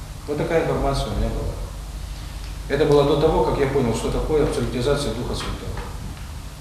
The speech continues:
Сейчас определённый развал есть, но это уже не то, что должно было быть. Это первое. Второе. Понимаете, э, всё, что я делаю, вот у меня идёт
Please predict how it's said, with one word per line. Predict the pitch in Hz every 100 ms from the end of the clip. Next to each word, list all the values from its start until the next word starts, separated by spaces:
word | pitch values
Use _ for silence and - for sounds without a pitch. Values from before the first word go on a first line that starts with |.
| - -
Сейчас | - 135 196 202 -
определённый | 135 143 147 147 135 127
развал | 131 135 139 151
есть, | 175 - -
но | 143
это | 139
уже | 123 131 120 - - 123
не |
то, | 131 165
что | 160 123
должно | 113 113 123
было | 113 101
быть. | 90 85 - - - - - - - - - - - - - - - - -
Это | 143 156
первое. | 135 110 95 90 -
Второе. | 160 160 113 98 - - - - - - -
Понимаете, | 127 147 156 127 - 107 92 - - -
э, | 110 110 107 104 98 95 - - - - - - - -
всё, | 165
что | 160 156
я |
делаю, | 156 202 - - - - - - -
вот | - - - 120
у |
меня | 135 170 175
идёт | 147